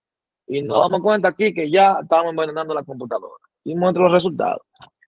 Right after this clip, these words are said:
Ya, eso es todo. Pero entonces ahí ustedes van a ver cada uno con los diferentes ataques.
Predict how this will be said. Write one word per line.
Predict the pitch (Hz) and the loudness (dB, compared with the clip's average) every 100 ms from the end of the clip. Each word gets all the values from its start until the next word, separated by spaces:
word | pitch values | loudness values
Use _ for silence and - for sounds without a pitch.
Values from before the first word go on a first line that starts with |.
| _ _ _ _ _ _ | _ _ _ _ _ _
Ya, | 104 107 - _ _ - | -2 -2 -2 _ _ -6
eso | - | -2
es | 123 | 0
todo. | 92 85 - _ _ _ _ _ _ _ _ _ _ _ _ _ _ _ _ _ _ _ _ _ _ _ _ _ | 0 -4 -8 _ _ _ _ _ _ _ _ _ _ _ _ _ _ _ _ _ _ _ _ _ _ _ _ _
Pero | - 170 | 0 2
entonces | 175 180 | 4 4
ahí | 180 208 208 | 4 4 2
ustedes | 165 151 | -2 -4
van | 165 180 | -2 0
a | 180 | 0
ver | 185 | 0
cada | 165 170 170 | 0 0 0
uno | 180 165 | -2 -6
con | 147 | -10
los | 139 | -10
diferentes | 135 127 143 156 | -10 -10 -12 -12
ataques. | 160 185 170 120 123 | -8 -2 -2 -2 -12